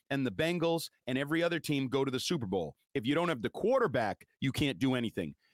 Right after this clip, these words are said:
You name one team to me of late that has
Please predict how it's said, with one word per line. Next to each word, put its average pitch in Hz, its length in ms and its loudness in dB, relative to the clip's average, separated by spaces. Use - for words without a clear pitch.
You 269 180 2
name 285 240 2
one 196 320 2
team 214 360 0
to 139 100 0
me 107 320 2
of 131 200 0
late 127 320 2
that 135 160 2
has 127 440 0